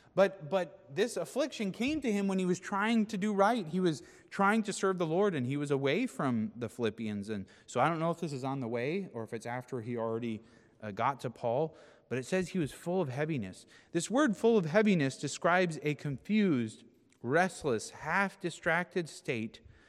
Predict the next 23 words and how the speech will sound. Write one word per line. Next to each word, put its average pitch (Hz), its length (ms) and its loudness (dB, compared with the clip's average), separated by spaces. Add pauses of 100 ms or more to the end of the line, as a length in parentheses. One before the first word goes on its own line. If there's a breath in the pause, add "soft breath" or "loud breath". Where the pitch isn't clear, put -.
(160 soft breath)
which 139 180 -4
is 151 120 0
produced 170 460 0
by 131 200 2
physical 202 760 2 (400 loud breath)
derangement 185 720 2
or 151 80 2
by 135 180 4
mental 165 400 0
distress, 143 800 -4
such - 280 -6
as 117 140 -2
grief 135 560 -4
or 110 160 -6
shame 131 560 -2
or 110 140 -6
disappointment. 117 840 -6 (440 soft breath)
The 117 80 -10
term 175 340 0
is 131 160 -2
used 147 260 0
of 113 120 -4
Christ 139 640 -6